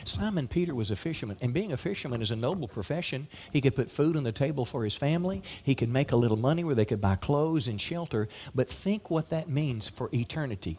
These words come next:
Not very much. But yet, because he followed Jesus, and he kept following Jesus, no matter what happened. I mean, people would go away.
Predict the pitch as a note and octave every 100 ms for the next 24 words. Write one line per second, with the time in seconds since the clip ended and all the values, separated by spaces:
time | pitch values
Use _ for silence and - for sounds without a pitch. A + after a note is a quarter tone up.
0 | - B2+ C3+ A2 A#2+ G#2+ F#2+ G#2+ D#2+ -
1 | - - - - - - - D3+ F3 E3+
2 | C#3 - F3 E3+ D3+ A#2+ - F3 D#3+ A#2+
3 | G2+ G#3+ F3+ G#2 C#3+ - - - - -
4 | A#2 C#3 - - A3+ - D#3+ C3 G#2+ F2+
5 | F2 A#2 E2+ - - D3 D#3 E3 D3 F3
6 | D3+ F#3+ G3+ G2 C#3+ D3+ - G#3 C3+ A2+
7 | A2 C3 A#2 D#3 D#3+